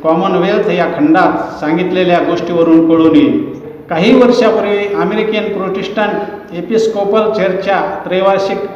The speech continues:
अधिवेशनात त्यांच्या सामुदायिक प्रार्थनेत फेरबदल करण्याचा प्रसंग आला. प्रार्थना लहान वाक्याची करून त्यात सर्व लोकांसाठी असलेला प्रार्थनेचा समावेश करणे योग्य होईल असा विचार करण्यात आला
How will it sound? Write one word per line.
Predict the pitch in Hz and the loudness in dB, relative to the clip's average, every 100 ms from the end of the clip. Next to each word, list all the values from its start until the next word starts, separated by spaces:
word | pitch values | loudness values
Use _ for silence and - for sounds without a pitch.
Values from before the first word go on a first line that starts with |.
| 160 | -10
अधिवेशनात | 170 180 190 196 190 156 | -4 -2 -2 -2 -2 -2
त्यांच्या | 160 160 165 185 | -2 -2 0 0
सामुदायिक | 180 160 165 165 208 208 | -2 -2 -2 -2 -2 0
प्रार्थनेत | 175 175 180 156 - - - - - | 0 0 -2 -2 -4 -10 -16 -18 -6
फेरबदल | 180 208 214 208 | -4 -2 -2 -2
करण्याचा | 196 180 180 190 185 | 0 -2 -2 -2 -4
प्रसंग | 180 165 180 170 | -4 -4 -2 0
आला. | 147 - - - - - - - - - - | 0 -2 -6 -10 -14 -16 -18 -20 -20 -20 -8
प्रार्थना | 160 175 185 185 202 | -2 0 0 0 -2
लहान | 180 165 190 202 | -2 -2 0 0
वाक्याची | 196 202 208 214 | -2 -2 -4 -6
करून | - 190 190 147 - - | -4 -2 2 0 -2 -4
त्यात | 165 170 | -4 -4
सर्व | - 208 208 | -2 -2 0
लोकांसाठी | 202 190 190 185 175 170 170 - - - - - | 0 0 0 -2 -4 -2 -6 -6 -12 -18 -16 -10
असलेला | 160 185 208 202 | -8 -6 -2 0
प्रार्थनेचा | - 170 165 170 180 196 180 | 0 0 -2 -2 -4 -4 -4
समावेश | 156 160 185 202 - | -4 -2 -2 -4 -4
करणे | 185 180 170 160 160 | -2 0 0 0 -2
योग्य | 170 180 202 | -2 -2 0
होईल | 170 175 165 165 | 2 2 0 -4
असा | 165 196 | -6 -2
विचार | 180 180 170 | -2 0 0
करण्यात | 170 165 160 165 165 | -2 -6 0 0 2
आला | 143 131 131 - | -2 -4 -8 -12